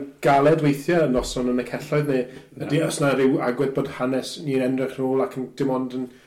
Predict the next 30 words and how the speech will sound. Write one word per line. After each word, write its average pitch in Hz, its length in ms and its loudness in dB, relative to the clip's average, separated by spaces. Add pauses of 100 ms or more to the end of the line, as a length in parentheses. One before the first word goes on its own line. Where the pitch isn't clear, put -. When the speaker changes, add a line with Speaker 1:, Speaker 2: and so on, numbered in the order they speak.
Speaker 1:
cofio'r 135 280 -4
pethau 131 280 -4
da, 135 200 2
neu 147 140 -2
sut, - 300 -10
sut, - 360 -6
Speaker 2:
Na, 196 160 -8
Speaker 1:
sut - 160 -2
oedd 147 140 4
e'n - 0 -
Speaker 2:
oedd - 0 -
hi'n 120 80 0
grêt, - 20 0
Speaker 1:
bersonol? 135 380 2
Speaker 2:
oedd 127 100 -6
hi'n 127 140 -10
grêt, 208 340 0
oedd 131 140 -8
e'n 143 100 -8
wych. 233 320 -4 (240)
Oedd 175 220 -16
hi'n 135 180 -8
joio. 160 400 -2 (360)
Wel, - 260 -14
dyna 117 220 -2
beth 110 180 -4
oedden 123 100 -8
ni 123 80 -6
eisiau 147 220 -4
wneud. 175 340 -2